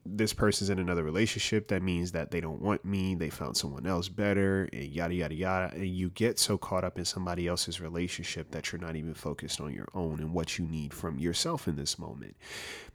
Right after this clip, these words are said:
And a lot of times there's this goal to kind of like, "Oh, well,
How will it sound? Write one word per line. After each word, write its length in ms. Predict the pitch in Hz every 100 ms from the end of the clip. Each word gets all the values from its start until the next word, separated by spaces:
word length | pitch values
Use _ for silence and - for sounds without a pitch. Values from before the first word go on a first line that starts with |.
| - -
And 380 | 107 104 98 92
a 100 | -
lot 220 | 95 101
of 80 | 104
times 380 | - 95 92 87
there's 280 | 95 90 90
this 220 | 90 85
goal 420 | - 95 95 90 85
to 140 | -
kind 280 | - 92 87
of 180 | 85 90
like, 320 | 87 90 - -
"Oh, 200 | 104 92
well, 540 | 92 90 87 87